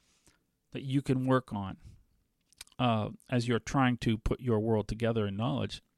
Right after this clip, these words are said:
is to find out how it connects spiritually, uh, because that is where the most improvement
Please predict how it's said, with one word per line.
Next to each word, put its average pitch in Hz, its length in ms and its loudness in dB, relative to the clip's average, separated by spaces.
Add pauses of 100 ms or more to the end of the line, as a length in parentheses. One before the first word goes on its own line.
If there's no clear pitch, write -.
(320)
is 120 280 -4 (640)
to - 100 -18
find 143 380 -10
out 123 140 -10 (100)
how 120 180 -10
it - 140 -18
connects - 500 -16 (480)
spiritually, 117 880 -16 (640)
uh, 110 100 -14
because 113 280 -12
that 131 200 -2
is 117 220 -10
where 117 160 -4
the 107 80 -8
most 107 260 -10
improvement 101 480 -12